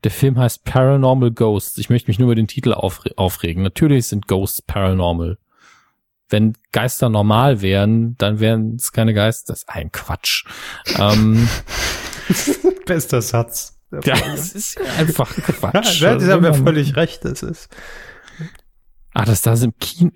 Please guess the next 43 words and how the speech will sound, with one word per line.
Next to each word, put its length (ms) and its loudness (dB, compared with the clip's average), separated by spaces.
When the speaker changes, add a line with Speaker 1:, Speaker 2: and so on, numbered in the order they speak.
Speaker 1:
zeigt 280 0
er 60 4
mir 140 4
hier 160 2
auch 120 2
das 200 -2
neue 180 4
Kinoprogramm 680 2
an 100 4
mittendrin. 360 2
Ich 100 -4
dachte 200 -2
auf 80 -4
einmal, 140 2
das 140 -2
wäre 100 0
alles 200 -4
zum 120 0
Streamen. 720 4
Das 100 -4
habe 80 2
ich 60 0
doch 100 2
alles 140 2
schon 100 2
vorgelesen. 760 2
Das 80 -12
habe 60 -6
ich 100 -10
gar 120 0
nicht 140 -2
ausgewählt. 480 -2
Aber 160 0
schön, 240 2
dass 140 -4
die 80 -6
Seite 260 2
das 180 2
auch 60 6
Speaker 2:
Just 160 2
Speaker 1:
kann. 80 0
Speaker 2:
to 160 4
stream. 1400 2